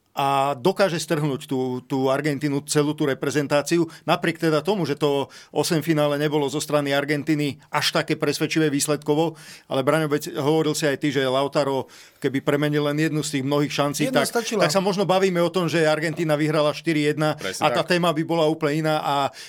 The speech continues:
Speaker 1: nejakého mladého austrálskeho útočníka by sme ani nespomínali. Aj keď
Speaker 2: Ale musíme spomenúť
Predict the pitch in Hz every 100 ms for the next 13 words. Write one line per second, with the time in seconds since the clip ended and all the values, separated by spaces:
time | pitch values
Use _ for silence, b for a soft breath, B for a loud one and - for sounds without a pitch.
0 | B 147 151 160 147 151 160 147 151 170
1 | 156 - 151 143 151 143 143 139 135 147
2 | 143 143 143 - 143 135 127 120 110 -
3 | 147 185 196 151 160 160 180 180 170 180
4 | 151